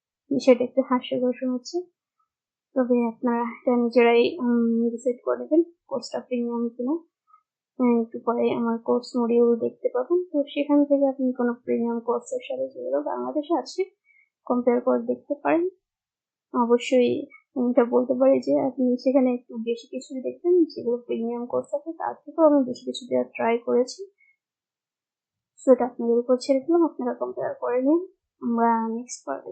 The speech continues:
চলে যাই। So, Shopify কি? Shopify হলো একটি ই-কমার্স প্ল্যাটফর্ম। Shopify-এর মাধ্যমে যে কোনো ব্যক্তি একটি ই-কমার্স স্টোর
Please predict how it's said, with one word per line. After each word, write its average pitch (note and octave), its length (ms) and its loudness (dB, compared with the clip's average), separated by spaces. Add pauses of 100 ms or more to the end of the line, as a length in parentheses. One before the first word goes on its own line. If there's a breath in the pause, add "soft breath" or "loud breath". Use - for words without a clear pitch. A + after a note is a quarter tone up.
চলে - 180 -8
যাই। - 220 -18 (1900)
So, C#4+ 60 -2
Shopify C4 640 -2 (120)
কি? - 80 -18 (580)
Shopify C#4+ 440 2
হলো C#4 260 0
একটি - 240 -10 (100)
ই-কমার্স A#3 540 -10
প্ল্যাটফর্ম। B3 460 -8 (580)
Shopify-এর B3+ 380 4
মাধ্যমে A#3 420 0
যে A3+ 140 -4
কোনো A3+ 200 -6
ব্যক্তি A3 340 -8
একটি - 360 -16
ই-কমার্স C4+ 580 -4
স্টোর A#3+ 200 -10